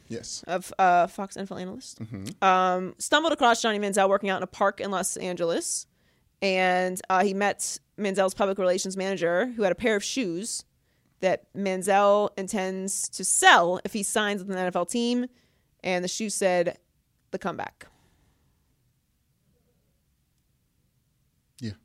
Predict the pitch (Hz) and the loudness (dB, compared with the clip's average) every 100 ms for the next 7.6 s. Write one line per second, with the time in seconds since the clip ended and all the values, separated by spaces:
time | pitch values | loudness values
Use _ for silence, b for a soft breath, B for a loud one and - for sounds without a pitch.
0 | - 123 120 117 113 123 120 135 131 120 | -12 -6 -4 -4 -2 -2 -2 -4 -6 -6
1 | 117 110 135 127 107 180 185 175 170 - | -10 -8 -6 -6 -6 -6 -4 -6 -8 -8
2 | 87 87 190 294 - 240 247 233 240 254 | -8 -4 -2 0 2 2 2 2 0 0
3 | 214 214 277 - 214 156 190 262 - 202 | 0 0 0 -4 -6 -2 -2 -2 -2 -2
4 | 208 190 196 208 254 175 165 185 202 202 | -2 -2 -2 -4 -2 0 0 -4 -8 -6
5 | 226 370 381 277 - - - 392 403 466 | -4 -2 -4 -4 -8 -4 0 2 4 4
6 | 349 262 240 202 185 _ b b b b | 2 2 2 0 -6 _ b b b b
7 | - 190 170 160 - - | -4 -4 -2 -6 -8 -14